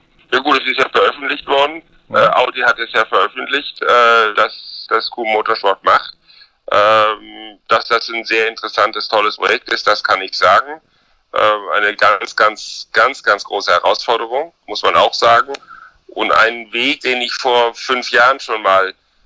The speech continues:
Speaker 1: gesagt habe, dass ich gesagt habe, auch, auch zur Presse, äh, wollte doch keiner hören,
Speaker 2: <laughs>
Speaker 1: zweitausendfünfundzwanzig. Ich habe damals gesagt, so in, ich habe fünfzehn gesagt, in zehn Jahren werden wir Motorsport nicht mehr so haben, wie wir ihn heute haben. Und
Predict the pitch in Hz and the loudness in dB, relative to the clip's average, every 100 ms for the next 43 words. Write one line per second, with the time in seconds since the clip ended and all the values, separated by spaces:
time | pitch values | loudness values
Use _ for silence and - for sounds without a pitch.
0 | _ - 101 104 107 - 107 113 117 113 | _ -8 0 2 2 2 2 2 2 -2
1 | 110 - 110 107 107 107 101 113 90 104 | -4 -8 -2 0 0 0 2 2 2 0
2 | - 104 - 104 - 120 - 139 - _ | -2 -6 -2 -2 0 0 0 -4 -4 _
3 | _ _ _ - 101 107 107 117 120 110 | _ _ _ -4 -4 -4 0 0 0 -2
4 | 107 113 107 107 110 120 131 127 120 120 | 0 0 2 0 2 2 2 -4 -8 -4
5 | 123 117 113 107 123 131 131 131 123 - | 0 2 0 -2 -4 -2 0 0 0 -2
6 | 127 127 143 139 - 127 120 120 - 123 | 2 2 4 0 0 -2 0 0 -4 -16
7 | 127 - 127 _ 120 143 - 214 233 - | -16 -16 -20 _ -4 -4 -2 -8 -8 -8
8 | - 147 135 123 113 - _ _ _ _ | -4 -2 0 2 2 2 _ _ _ _
9 | _ _ _ - 139 151 160 151 135 131 | _ _ _ -10 -8 -4 -2 0 2 2
10 | 143 127 127 120 117 117 120 - 110 104 | 2 -2 -2 -2 -2 -2 -4 -2 -2 -2
11 | 110 104 101 107 104 98 98 98 95 92 | -2 -2 -2 -2 0 -2 -2 -4 -4 0
12 | 90 92 85 85 - 85 _ _ _ _ | 0 0 2 2 2 -4 _ _ _ _
13 | _ _ - 104 110 110 | _ _ 0 2 2 0